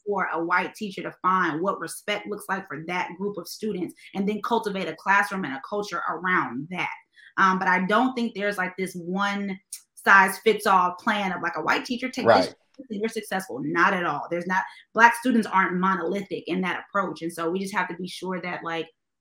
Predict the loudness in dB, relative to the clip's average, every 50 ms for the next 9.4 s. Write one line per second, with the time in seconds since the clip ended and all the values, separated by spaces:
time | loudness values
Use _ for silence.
0 | _ _ -4 -2 0 0 -2 -2 -2 -2 -2 -2 -2 -4 -4 -4 -4 -4 -4 -6
1 | -6 -6 -4 0 0 0 0 -2 -6 -12 _ _ _ _ _ _ _ _ _ -20
2 | -10 _ 0 2 4 6 8 8 8 6 4 2 4 4 4 4 2 -2 -2 -2
3 | -2 -2 -2 -2 -4 -4 -2 -4 -6 -8 -6 -4 -4 -4 -4 -6 -10 -12 -10 -6
4 | -4 -4 -4 -4 -8 -10 -10 -10 -10 -10 -10 -8 -8 -8 -8 -10 -12 _ -20 -20
5 | _ -4 -2 -2 -2 -2 0 2 2 4 4 2 2 0 -2 -6 -6 -4 -4 -4
6 | 0 2 2 2 2 0 -2 -4 -8 -10 -10 -8 -8 -8 -2 0 0 0 0 0
7 | -4 -2 -2 -2 -2 -2 -4 -4 -2 -2 -2 -4 -6 -10 -6 -2 -2 -2 -2 -4
8 | -8 -6 -4 -4 -2 0 2 2 2 2 2 2 2 2 0 -4 -6 -6 -4 -2
9 | 0 0 0 -2 -4 -8 -14